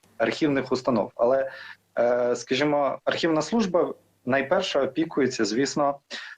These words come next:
Національним архівним фондом, що є власністю держави, українського народу, є нашою культурною спадщиною.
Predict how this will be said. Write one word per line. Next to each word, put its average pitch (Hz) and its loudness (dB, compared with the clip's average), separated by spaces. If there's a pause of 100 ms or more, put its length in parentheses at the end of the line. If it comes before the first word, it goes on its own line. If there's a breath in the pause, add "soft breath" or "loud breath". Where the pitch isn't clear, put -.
(200)
Національним 131 0
архівним 120 0
фондом, 180 0
що 139 0
є 127 0
власністю 123 0
держави, 127 2
українського 110 -2
народу, 131 2
є 107 0
нашою 107 0
культурною 98 -4
спадщиною. - -8